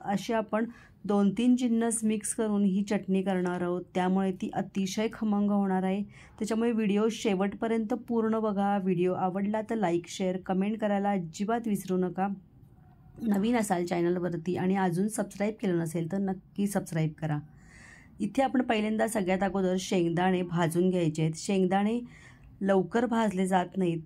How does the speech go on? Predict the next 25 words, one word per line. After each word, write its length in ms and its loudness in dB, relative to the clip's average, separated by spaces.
त्याच्यामुळे 540 0
मी 240 0
एक 280 -4
दोन 320 0
ते 80 0
तीन 240 2
मिनटं 300 2
हे 200 2
हलकेसे 680 0
भाजलेले 520 0
आहेत. 320 -2
त्यानंतर 500 4
ह्याच्यामध्ये 520 2
एक 280 -4
वाटी 360 0
इथे 280 -2
सुकं 400 -2
खोबरं 340 2
घेतलेलं 460 0
आहे. 220 2
खोबरं 380 2
अगोदर 340 2
भाजायचं 540 0
नाही, 140 0
कारण 200 -2